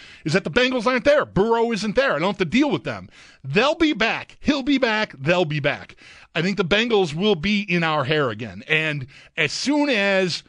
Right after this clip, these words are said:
they have to play them again, they're not on the regular season schedule next year. I don't have that memorized yet, but I don't think I saw the Bengals on that. I'm not sure. Mike, Mike's the one who has that stuff on lockdown because of the crossovers and everything, but I, I don't think they're there.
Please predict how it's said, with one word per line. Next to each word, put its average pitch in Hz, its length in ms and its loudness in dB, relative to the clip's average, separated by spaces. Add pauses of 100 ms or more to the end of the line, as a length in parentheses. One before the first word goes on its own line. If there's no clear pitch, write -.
(280)
they 185 260 0
have 190 240 -2
to 160 80 -4
play 160 260 -2
them 214 200 0
again, 220 480 -2 (520)
they're 208 120 0
not 196 180 2
on 139 140 -2
the 123 80 -6
regular 120 320 -4
season 104 320 -10
schedule 110 380 -6
next 110 300 -6
year. 101 160 -6
I 113 60 -4
don't 151 140 0
have 143 160 -2
that 120 140 -4
memorized 143 600 -4
yet, 143 160 0
but 120 140 -6
I 127 80 0
don't 135 180 -4 (320)
think 165 220 -6
I 120 80 -2
saw 110 240 -4
the 101 80 -10
Bengals 92 400 -10
on 92 160 -12
that. 90 160 -14
I'm 107 100 -8
not 123 160 -4
sure. 110 240 -2
Mike, 135 320 -4 (220)
Mike's 180 260 0
the 165 60 -4
one 143 160 0
who 131 100 -2
has 123 200 0
that 117 220 -4
stuff - 280 -4
on 107 140 -4
lockdown 107 680 -4 (240)
because 131 300 -4
of 131 80 -4
the 104 160 -6
crossovers 120 720 -2
and 123 80 -4
everything, 117 240 -4
but 123 100 -2
I, 175 300 -2
I 185 80 0
don't 185 180 -2
think 170 200 -4
they're 117 120 -4
there. 117 300 -2